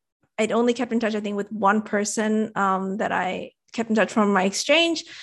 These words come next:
And so, um, they helped me get set up a little bit, but honestly, I just kinda went on Craigslist and went and looked for a room,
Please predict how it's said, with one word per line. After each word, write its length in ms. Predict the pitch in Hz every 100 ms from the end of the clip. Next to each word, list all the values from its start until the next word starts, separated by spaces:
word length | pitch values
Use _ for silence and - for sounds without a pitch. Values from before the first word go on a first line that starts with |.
| - -
And 120 | 220
so, 420 | - 202 202 196
um, 240 | 202 202 202
they 140 | 220
helped 280 | 220 233 220
me 280 | 214 196 190
get 180 | 190
set 160 | - 214
up 180 | 254 254
a 40 |
little 180 | 285 277
bit, 220 | 269 240
but 100 | 220
honestly, 420 | - 277 302 330
I 160 | 302 214
just 300 | 226 233 -
kinda 260 | 233 220 208
went 200 | 208 220
on 140 | 208
Craigslist 640 | 196 185 214 240 262 262 -
and 300 | 214 202 190
went 280 | 196 214 214
and 180 | 196 196
looked 180 | 208 -
for 280 | 220 202
a 100 | -
room, 500 | 190 196 196 214 240